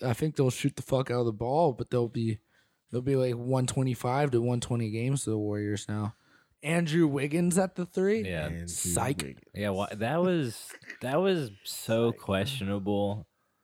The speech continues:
Speaker 2: I was like, "Wiggins, really?" I mean, it, it's just how it goes in the N B A. You have some dude like Wiggins who's, like, o-,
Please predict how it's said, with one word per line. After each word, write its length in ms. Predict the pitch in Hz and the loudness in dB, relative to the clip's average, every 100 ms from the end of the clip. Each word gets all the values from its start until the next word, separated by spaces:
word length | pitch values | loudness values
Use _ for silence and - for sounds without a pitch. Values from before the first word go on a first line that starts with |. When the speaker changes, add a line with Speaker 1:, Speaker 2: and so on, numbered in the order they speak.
| _ - | _ -16
Speaker 2:
I 60 | 101 | -12
was 140 | 113 110 | -12 -10
like, 200 | 101 85 | -12 -12
"Wiggins, 760 | 87 101 107 113 113 110 107 90 | -12 -8 -8 -8 -8 -8 -10 -10
really?" 720 | 92 98 104 104 104 104 98 - | -8 -8 -8 -8 -6 -6 -8 -10
I 80 | 82 | -10
mean, 240 | 98 107 110 | -4 -2 -4
it, 140 | - - - - - - _ _ _ _ _ _ | -8 -18 -20 -20 -20 -20 _ _ _ _ _ _
it's 420 | 120 117 123 117 | -8 0 0 2
just 240 | 143 143 - | 0 0 2
how 200 | 135 127 | 2 2
it 100 | 90 | 0
goes 340 | 90 87 85 | 0 0 0
in 140 | 87 | -2
the 80 | 87 | -2
N 200 | 82 85 | -2 -2
B 200 | 85 87 | 0 0
A. 220 | 87 90 90 | 0 0 0
You 140 | 87 | -2
have 240 | 92 92 90 | -2 -2 -4
some 240 | 107 95 | -6 -6
dude 220 | 82 82 | -4 -4
like 200 | 80 76 | -2 -4
Wiggins 500 | 71 73 76 78 78 - | -4 -6 -4 -6 -6 -8
who's, 240 | 76 71 | -10 -8
like, 280 | 73 71 67 | -6 -6 -8
o-, 220 | 73 69 | -12 -12